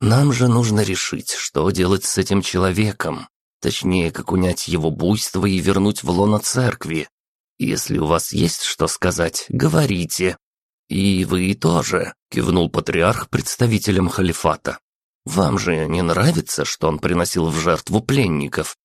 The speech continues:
и вы, я уверен, не хотите, чтобы он поступал так впредь. Вот и давайте все вместе сообща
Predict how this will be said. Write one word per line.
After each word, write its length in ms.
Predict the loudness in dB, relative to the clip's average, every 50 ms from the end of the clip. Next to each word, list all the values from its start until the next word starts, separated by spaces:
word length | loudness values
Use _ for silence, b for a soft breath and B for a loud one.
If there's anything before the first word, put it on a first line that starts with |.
| _ _ _ 0
и 240 | 0 2 2 2
вы, 180 | 0 2 2 2
я 220 | 2 2 2 2
уверен, 560 | 2 2 0 0 0 0 2 2 4 4 4 4
не 80 | 2
хотите, 720 | 2 0 0 0 0 -2 -6 -8 -6 -6 -4 -2 0 0 0
чтобы 400 | -2 -4 -2 -2 -2 0 2 0
он 100 | 0 0
поступал 520 | -2 -4 -2 -2 -2 -2 0 -2 -2 0
так 200 | -2 -2 -2 -2
впредь. 540 | -4 -2 0 0 0 0 -2 -4 -10 -12 _ _ _ _ _ _ _ _ _ -6
Вот 380 | -4 0 0 0 -2 -2 -4
и 60 | -8
давайте 600 | -4 -2 0 0 0 2 0 0 0 -2 -4 -6
все 280 | -6 -4 -4 -2 -2 -2
вместе 580 | -2 -2 -2 0 0 -2 -2 -4 -6 -8 -6 -6
сообща 840 | -4 -2 0 2 2 2 0 -2 -6 -8 -4 -2 0 0 0 0